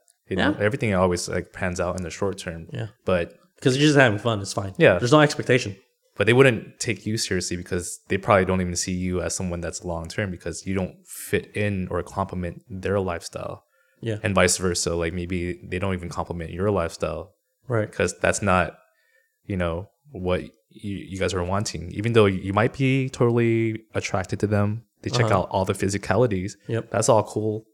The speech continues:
Speaker 1: and all,
Speaker 2: Uh-huh.
Speaker 1: but it's way beyond that.
Speaker 2: Yeah.
Speaker 1: And people shouldn't be disappointed because, like, it's like you don't get the gift that you want, but it's like, how do you know? <laughs> You know, like, you don't, do you really get to choose that if you're not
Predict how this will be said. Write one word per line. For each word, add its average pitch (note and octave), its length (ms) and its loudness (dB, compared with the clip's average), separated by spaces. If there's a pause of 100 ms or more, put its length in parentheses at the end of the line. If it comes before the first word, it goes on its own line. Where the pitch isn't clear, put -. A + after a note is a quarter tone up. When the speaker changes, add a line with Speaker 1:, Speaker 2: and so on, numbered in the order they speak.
(140)
Speaker 1:
and G2 140 -4
all, G2 360 2
Speaker 2:
Uh-huh. A#2 120 2
Speaker 1:
but F#2 240 0
it's - 180 0
way G2+ 220 0
beyond F2+ 380 -6
that. E2+ 220 -4 (200)
Speaker 2:
Yeah. A2+ 180 -6 (720)
Speaker 1:
And F#2 520 -2 (520)
people G#2+ 180 2
shouldn't G#2+ 240 0
be G2 80 -2
disappointed G2+ 540 -2
because, F2 400 -2
like, F2 320 -2
it's - 120 -6
like B2+ 320 2 (800)
you A#2 160 4
don't C3 140 6
get A#2+ 160 4
the G#2+ 60 -2
gift G#2 240 0
that F2 100 -4
you F2+ 140 -10
want, F2+ 260 -6
but F2 120 -4
it's F2+ 120 -4
like, F2 160 -4
how G#2+ 180 0
do A2 60 0
you G2 160 -2
know? F2+ 400 -2 (100)
<laughs> - 120 -8
You A#2+ 120 6
know, G#2+ 180 4
like, G2+ 160 4
you A2 80 0
don't, A#2 240 -2 (360)
do G2+ 80 -6
you G2+ 180 0
really G#2 480 0 (1040)
get G2 160 2
to F2+ 60 -4
choose F#2 460 -4
that A2 320 -2
if F#2 260 -8
you're F#2 120 -2
not F2+ 380 -2